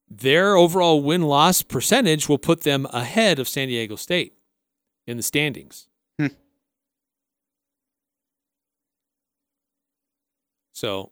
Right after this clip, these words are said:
Speaker 1: it's, wow, kinda baffling. I'm glad I'm not in the Mountain West office. <laughs>
Speaker 2: <laughs> Yeah.
Speaker 1: Trying to figure
Speaker 2: And
Speaker 1: all this
Speaker 2: I'm,
Speaker 1: out.
Speaker 2: I'm sure there's been, I mean, if they're right, I hope they're doing everything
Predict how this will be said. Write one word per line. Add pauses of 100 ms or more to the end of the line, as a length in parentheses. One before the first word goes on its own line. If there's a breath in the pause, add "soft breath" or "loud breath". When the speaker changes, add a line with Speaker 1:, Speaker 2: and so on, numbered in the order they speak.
Speaker 1:
it's, (500)
wow, (140)
kinda
baffling. (760)
I'm
glad
I'm
not
in
the
Mountain
West
office. (200)
<laughs>
Speaker 2:
<laughs>
Yeah. (100)
Speaker 1:
Trying
to
figure
Speaker 2:
And
Speaker 1:
all
this
Speaker 2:
I'm,
Speaker 1:
out.
Speaker 2:
I'm
sure
there's
been,
I
mean,
if
they're
right,
I
hope
they're
doing
everything